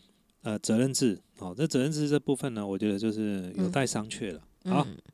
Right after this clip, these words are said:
Speaker 2: 然后下一个，就是其实第一个大主-，大原因就是钱嘛，然后还有就可能跟同事，他们就觉得跟同事相处的不好，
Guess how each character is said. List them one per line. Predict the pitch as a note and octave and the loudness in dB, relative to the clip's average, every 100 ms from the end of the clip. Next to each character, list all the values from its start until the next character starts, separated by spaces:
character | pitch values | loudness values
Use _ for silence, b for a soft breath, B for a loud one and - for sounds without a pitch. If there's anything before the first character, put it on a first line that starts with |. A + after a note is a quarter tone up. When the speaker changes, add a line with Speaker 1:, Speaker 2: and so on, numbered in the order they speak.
| b b b b - | b b b b -2
Speaker 2:
然 | E3+ E3+ | 0 2
后 | F#3+ G3 | 8 10
下 | F3+ - A3+ F#3+ | 8 10 10 10
一 | F3 | 8
个， | E3+ E3 - b b - | 8 8 8 b b -2
就 | G#3+ | 6
是 | A3+ A3+ - | 8 8 2
其 | - F#3+ | -4 2
实 | F3+ | 2
第 | G#3 G#3+ | 4 6
一 | G#3 | 8
个 | F#3+ | 6
大 | E3+ F3 E3+ | 8 6 6
主-， | - - | 2 0
大 | G#3 F#3+ | 6 8
原 | E3 | 6
因 | D#3 | 4
就 | D#3+ | 2
是 | E3 | 0
钱 | - - G#2 | 0 -2 -2
嘛， | F#2+ E2+ | -4 -4
然 | C#3+ D3 | -2 2
后 | F3 | 4
还 | E3+ D#3+ | 4 4
有 | C#3+ | 4
就 | D3 D#3 | 4 2
可 | D#3 | 2
能 | |
跟 | B2 E3 F3 | 2 2 4
同 | E3+ D3 | 6 4
事， | D#3 - F3 | 4 4 4
他 | E3+ | 4
们 | E3+ | 2
就 | F3 | 2
觉 | D#3 | 2
得 | C3 | 0
跟 | E3 F3 | 0 -2
同 | F#3+ D#3 | -2 -2
事 | E3+ | -4
相 | F3 - F3 | 0 2 2
处 | G3 - D3 | 2 -4 -4
的 | - C2+ - - b b b - | -6 -8 -10 -16 b b b 4
不 | C4 | 4
好， | G3+ - E3 - | 4 2 -2 -4